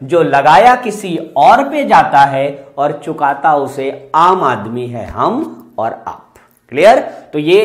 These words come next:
एक अप्रत्यक्ष कर है। अब आते हैं कि जीएसटी की शुरुआत कहां से हुई।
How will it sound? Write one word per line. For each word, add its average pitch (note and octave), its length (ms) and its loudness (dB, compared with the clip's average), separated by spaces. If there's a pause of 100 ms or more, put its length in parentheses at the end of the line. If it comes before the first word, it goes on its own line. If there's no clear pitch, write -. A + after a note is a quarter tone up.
एक A#3 200 2
अप्रत्यक्ष A3 920 0
कर F#2+ 200 -10
है। E2 260 -20 (420)
अब F#3+ 120 4
आते A3+ 280 4
हैं C4 220 -10 (280)
कि F3+ 80 -2
जीएसटी G#3 460 0
की D4+ 120 -6
शुरुआत F3 680 4
कहां B2+ 240 -2
से - 160 -16
हुई। - 320 -20